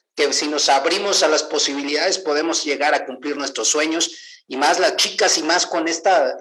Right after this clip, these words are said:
esta parte y esta que se me hace muy valiosa de, de abrirles ese panorama para decir, "Ven, no tengas miedo", ¿no? Y luego buscar alianzas con estas empresas. Me acuerdo que aquí en Puebla han venido a reclutar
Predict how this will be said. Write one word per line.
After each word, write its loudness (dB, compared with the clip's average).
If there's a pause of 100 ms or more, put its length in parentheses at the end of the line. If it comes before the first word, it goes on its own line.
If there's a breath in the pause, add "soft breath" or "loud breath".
(180)
esta -6
parte -2
y -6
esta -2 (160)
que -6
se -2
me -4
hace -2
muy -2
valiosa -2
de, -6 (260 loud breath)
de -4
abrirles 0
ese -2
panorama -2
para -2
decir, -6 (380)
"Ven, -6
no -4
tengas -2
miedo", -2
¿no? -6 (320 loud breath)
Y -8
luego 2
buscar 2
alianzas 2
con -2
estas 0
empresas. 0
Me -4
acuerdo -2
que -4
aquí -6
en -4
Puebla 2
han 0
venido -2
a 4
reclutar -2